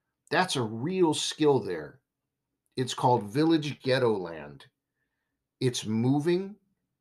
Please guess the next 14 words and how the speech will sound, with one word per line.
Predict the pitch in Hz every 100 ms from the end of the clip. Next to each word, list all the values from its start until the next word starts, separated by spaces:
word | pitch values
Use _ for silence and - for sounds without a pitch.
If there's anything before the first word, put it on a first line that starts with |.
| _ _ _ _ _ _
and | 127 127
its | 123 - -
electronically | 113 127 151 - - 147 151 160 160 139 131
symphonic | - - 123 117 - 131 147 147
arrangement | 117 110 123 139 135 143 -
is | 110 113
essentially | 113 160 156 151 131
the | 110 113 -
Eleanor | 120 135 131 123 120
Rigby | 110 123 107 98 90
of |
the | 92
nineteen | 92 101 98 101 95
seventies. | - 110 98 85 78 -